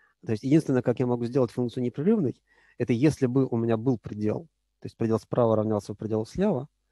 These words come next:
тогда я мог бы, а, то есть у меня была бы какая-то такая ситуация, что предел есть, предел справа равняется пределу слева, но он не равен значению функции в точке. Допустим, была бы какая-нибудь вот такая картинка. А,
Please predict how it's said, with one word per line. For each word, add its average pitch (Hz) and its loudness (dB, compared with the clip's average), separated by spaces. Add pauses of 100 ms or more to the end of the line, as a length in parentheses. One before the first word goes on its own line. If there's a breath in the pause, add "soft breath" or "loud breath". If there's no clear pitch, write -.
(420 soft breath)
тогда 123 4
я 127 6
мог 147 2
бы, 113 4
а, 104 0
то - -14
есть - -14
у - -4
меня 104 -2
была 104 0
бы - -8
какая-то 107 -2
такая 104 -2
ситуация, - -8
что - -12 (460 soft breath)
предел 127 4
есть, 190 -4
предел 113 0
справа 117 2
равняется 110 0
пределу 110 -2
слева, 165 -4 (580 soft breath)
но 120 2
он 143 2
не 143 4
равен 135 4
значению 113 -2
функции 117 -6
в - -6
точке. - -12 (180)
Допустим, - -16 (460)
была 110 0
бы 101 -6
какая-нибудь 107 -2
вот 104 -4
такая 110 -2
картинка. 135 -14 (1500 soft breath)
А, 117 -2